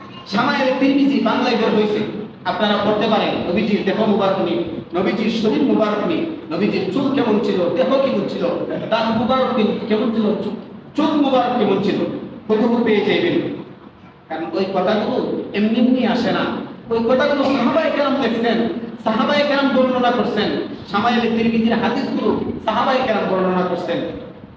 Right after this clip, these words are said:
কোনো মানুষ, কোনো এই যুগের কোনো মানুষ লেখে নাই।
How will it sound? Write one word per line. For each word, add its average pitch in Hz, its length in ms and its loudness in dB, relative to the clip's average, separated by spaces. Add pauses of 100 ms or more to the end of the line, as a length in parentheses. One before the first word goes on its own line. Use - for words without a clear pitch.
(120)
কোনো 185 140 -2
মানুষ, 196 380 -2 (500)
কোনো 262 460 0 (480)
এই 254 100 0
যুগের 277 300 4
কোনো 262 180 2
মানুষ 254 360 2
লেখে 208 200 0
নাই। 185 160 -2